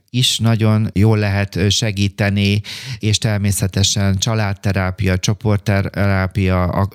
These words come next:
pszichodráma szinten is. Vannak helyzetek, amikor, ö, gyász mellett állandó szorongás,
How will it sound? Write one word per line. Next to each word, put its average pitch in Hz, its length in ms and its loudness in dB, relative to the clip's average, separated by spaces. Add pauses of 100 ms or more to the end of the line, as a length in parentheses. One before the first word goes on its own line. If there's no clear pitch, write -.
(180)
pszichodráma 95 960 -2 (300)
szinten 98 540 -2
is. 95 360 0 (360)
Vannak 120 420 -4
helyzetek, 117 760 -2
amikor, 104 720 0
ö, 101 240 0 (720)
gyász 120 440 -2
mellett 101 500 0
állandó 104 560 0
szorongás, 98 1040 0